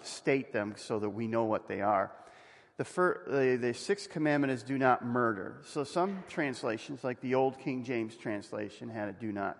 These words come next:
kill. And that's actually not a good translation of the, the Hebrew. Uh, the Hebrew is very clear. It's murder. And there's a difference between murder and killing,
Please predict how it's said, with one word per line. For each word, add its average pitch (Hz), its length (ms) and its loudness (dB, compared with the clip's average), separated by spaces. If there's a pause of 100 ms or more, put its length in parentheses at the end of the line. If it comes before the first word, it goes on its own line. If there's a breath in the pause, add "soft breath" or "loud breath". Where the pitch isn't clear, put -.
kill. 143 360 -4 (600 loud breath)
And 156 80 0
that's 143 200 4
actually 135 380 6
not 123 240 8
a 131 40 2
good 117 220 -2
translation 107 840 -4
of 110 400 2
the, 104 260 -2 (560 soft breath)
the 117 160 0
Hebrew. 143 640 2 (180)
Uh, 104 400 0
the 123 80 -6
Hebrew 127 540 2
is 110 400 -2 (380)
very 117 240 0
clear. 120 460 2
It's - 320 -10 (100)
murder. 123 500 0 (560 loud breath)
And 120 420 4 (120)
there's 117 320 -4
a 113 60 0
difference 127 420 0
between 123 520 -2
murder 117 520 2
and 113 180 -6
killing, 98 840 -2